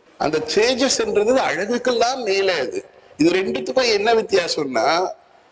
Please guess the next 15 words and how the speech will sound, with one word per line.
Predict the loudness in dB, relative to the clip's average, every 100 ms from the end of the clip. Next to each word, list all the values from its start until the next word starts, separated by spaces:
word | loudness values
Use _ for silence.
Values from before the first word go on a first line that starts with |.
| _ 0
ஒரு | 2 2
சிலர் | 2 0 -2
பாக்குறதுக்கு | 0 -2 -2 -4 -2 2 2
ரொம்ப | 2 -2 0
அழகா | 0 0 0 0 -2
இருப்பாங்க, | -2 -2 0 -4 -4 -10 _
அழகா | 0 0 0 0 0
இருக்காங்களேன்னு | 0 0 2 2 2
கிட்ட | 0 -2 0 2
போனீங்கன்னு | 4 2 2 0
வச்சுக்கோங்க, | 0 2 4 4 0 -2 -8 -20 -16 -2
வல்லுன்னுவாங்க. | -2 0 -2 0 0 0 -2 -4 -6 -4 -6 -8 -20 -12 -12 -10 -4 -4 -4 -10 _ _ _ _ _ _ _ -16 -6
அது | -2 0
குணமா | 0 0 0 0 0
இருக்கும். | -2 -4 -4